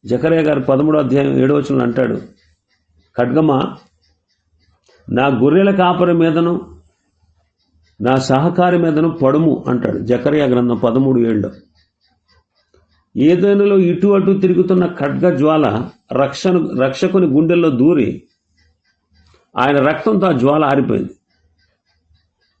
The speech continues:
ఈ ఖడ్గాన్నే మరలా మనం హెర్మగెద్దోను యుద్ధంలో చూడబోతున్నాం. ప్రభువు వచ్చి తన శత్రువులందరినీ నిత్య నాశనాలకు త్రోసివేయబోతున్నాడు.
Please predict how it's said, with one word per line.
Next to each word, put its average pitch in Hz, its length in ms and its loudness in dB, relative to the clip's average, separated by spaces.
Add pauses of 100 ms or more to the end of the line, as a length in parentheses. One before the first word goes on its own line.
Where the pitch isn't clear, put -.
(1700)
ఈ 175 180 0
ఖడ్గాన్నే 202 500 0
మరలా 185 320 2
మనం 175 480 2 (1300)
హెర్మగెద్దోను 175 720 2
యుద్ధంలో 156 320 2
చూడబోతున్నాం. 127 640 -2 (1800)
ప్రభువు 175 320 4
వచ్చి 185 400 2
తన 165 260 0
శత్రువులందరినీ 170 800 2
నిత్య 160 300 0
నాశనాలకు 156 520 0
త్రోసివేయబోతున్నాడు. 135 920 -2